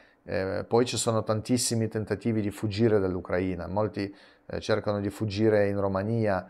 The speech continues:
eh, in Ungheria, ehm, attraverso, eh, la frontiera, anche in Polonia. Eh, ci sono,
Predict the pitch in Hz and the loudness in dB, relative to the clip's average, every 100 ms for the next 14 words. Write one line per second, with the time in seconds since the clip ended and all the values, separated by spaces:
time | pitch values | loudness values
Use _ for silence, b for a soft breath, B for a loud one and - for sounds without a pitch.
0 | B B - 95 90 87 90 110 104 104 | B B -6 -2 0 -2 -2 -4 -4 0
1 | 104 104 123 113 107 110 113 107 95 92 | 0 0 0 2 4 4 6 6 4 2
2 | B B B - 104 98 98 98 95 95 | B B B -8 0 2 2 -2 -6 -8
3 | - 101 98 101 104 98 - 104 95 B | -6 -6 0 4 4 2 4 4 4 B
4 | B B - 92 90 92 92 92 98 - | B B -6 -4 -2 -2 -2 0 0 0
5 | 104 98 117 107 90 98 98 101 - 107 | -2 0 4 4 4 0 -2 -6 0 4
6 | 110 120 110 95 87 b b b - 90 | 8 6 6 -2 -6 b b b -16 -10
7 | - 104 127 123 120 113 | -4 4 6 8 8 6